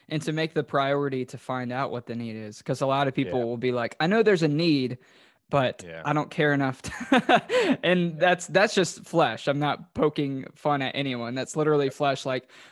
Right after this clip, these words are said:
Speaker 1: "Well, that would take a lot of work, 'cause then if I find out, I have to Google it, and then I have to go to the place, and I have to buy stuff, and then I have to take the
Speaker 2: Yep.
Speaker 1: stuff." And then, yeah, there's a lot that goes into that. But I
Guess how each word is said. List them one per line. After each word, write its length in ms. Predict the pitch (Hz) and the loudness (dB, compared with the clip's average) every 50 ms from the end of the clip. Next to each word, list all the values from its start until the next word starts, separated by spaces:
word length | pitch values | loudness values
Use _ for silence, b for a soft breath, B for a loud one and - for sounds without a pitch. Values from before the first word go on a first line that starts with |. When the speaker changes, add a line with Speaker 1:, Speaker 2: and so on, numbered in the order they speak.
| B B | B B
Speaker 1:
"Well, 340 | - 156 160 160 160 160 156 | 4 6 6 8 8 6 6
that 160 | 160 160 135 | 4 4 2
would 80 | 165 156 | 2 2
take 180 | - 185 - 170 | 2 2 4 4
a 40 | |
lot 180 | 160 151 151 147 | 4 4 4 4
of 80 | 147 147 | 4 4
work, 280 | 147 147 143 139 127 - | 4 4 4 2 2 0
'cause 160 | - 151 123 | -4 -4 -2
then 200 | 139 147 147 143 | -2 -2 0 0
if 160 | 139 135 - | -2 -2 -2
I 80 | 147 135 | -4 -4
find 280 | - - 147 143 147 151 | -2 -2 -2 -2 0 0
out, 180 | 151 147 139 | 0 0 -2
I 20 | 127 | -4
have 100 | 165 - | -6 -8
to 60 | - | -8
Google 320 | 120 147 156 151 143 135 127 | -6 -6 -4 -4 -2 -4 -4
it, 120 | 123 117 | -4 -4
and 100 | 117 135 | -6 -4
then 80 | 135 139 | -4 -4
I 20 | |
have 100 | 139 131 | -4 -6
to 60 | - | -4
go 140 | 127 143 147 | -2 -2 -2
to 100 | 139 - | -2 -2
the 80 | - 117 | -8 -8
place, 300 | - 127 120 117 117 - | -6 -6 -8 -8 -8 -8
and 80 | 135 139 | -6 -6
I 40 | |
have 100 | 143 139 - | -6 -6 -6
to 60 | 135 | -8
buy 340 | 123 - 127 123 131 143 143 | -8 -6 -6 -4 -2 -4 -4
stuff, 400 | 143 - - - - - - - | -6 -6 -12 -12 -12 -12 -14 -14
and 80 | - 135 | -10 -10
then 100 | 135 131 | -8 -6
I 40 | 135 | -8
have 100 | 135 - | -8 -10
to 80 | - 123 | -12 -14
take 240 | - - 147 127 - | -10 -10 -10 -10 -10
the 60 | - | -14
Speaker 2:
Yep. 40 | - | -16
Speaker 1:
stuff." 300 | - _ - - - - - | -16 _ -20 -20 -20 -16 -14
And 120 | 127 127 | -12 -12
then, 120 | 131 131 - 220 B B B B B B B B | -12 -12 -14 -16 B B B B B B B B
yeah, 240 | 143 139 127 107 85 | -2 -2 -2 -2 -2
there's 200 | - 143 139 131 | -2 -2 0 0
a 40 | 143 | 2
lot 220 | 147 147 143 - | 2 2 2 0
that 80 | 139 123 | -2 -4
goes 240 | 127 127 127 123 | -4 -4 -6 -4
into 180 | 131 127 123 120 | -6 -6 -6 -6
that. 280 | 117 113 117 120 - - | -6 -8 -10 -10 -8 -6
But 260 | 135 131 123 - - - | -4 -2 -2 -4 -2 0
I 100 | 147 | 2